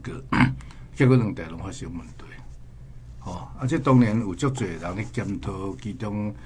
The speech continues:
足侪我电视已经讲足侪，你若听足侪，知影这代志吼。这个代志是非常的悲惨吼，这真正好像想不到讲会发生这个问题。那么就这个代志，咱来讲起吼，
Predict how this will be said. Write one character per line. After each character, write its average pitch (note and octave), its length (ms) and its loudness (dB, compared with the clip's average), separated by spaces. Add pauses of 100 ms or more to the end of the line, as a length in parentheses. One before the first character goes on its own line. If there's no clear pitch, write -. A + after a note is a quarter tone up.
(160)
足 - 140 0
侪 G#2+ 300 -4
我 A2+ 100 2
电 A2+ 260 0
视 G2 180 -6
已 G2 180 -6
经 G#2 180 -4
讲 G2 180 -6
足 G#2+ 200 -4
侪， F#2 200 -10
你 A#2 100 2
若 A#2 120 0
听 F2+ 320 -4
足 G2 140 -6
侪， F2 320 -8
知 - 120 -8
影 F#2 120 -6
这 G2+ 100 -6
代 E2 300 -10
志 - 180 -14
吼。 - 100 -6 (540)
这 D3 100 0
个 D3+ 120 6
代 A#2+ 160 4
志 - 180 -8
是 - 160 -10
非 A#2 260 2
常 G#2+ 220 -2
的 F#2+ 80 -6 (140)
悲 F#2+ 180 -4
惨 G2 380 0
吼， F2 280 -6
这 G2+ 180 -4
真 - 220 -2
正 B2+ 140 8
好 A#2 160 2
像 F#2+ 80 -4
想 - 260 -4
不 F2+ 180 -6
到 F2+ 180 -10
讲 G#2+ 260 -4 (400)
会 G#2 80 -4
发 B2 160 2
生 G2+ 260 -2
这 A2 120 -4
个 G2+ 100 -4
问 F2 280 -10
题。 - 160 -16 (1120)
那 D#3 120 6
么 F3+ 240 4 (460)
就 B2+ 140 6
这 C#3 100 6
个 F#3 80 8
代 C3 220 2
志， G#2 160 -4
咱 C3+ 180 4
来 A#2 80 6 (140)
讲 G2+ 200 -2
起 A2+ 280 -2
吼， F2+ 100 -6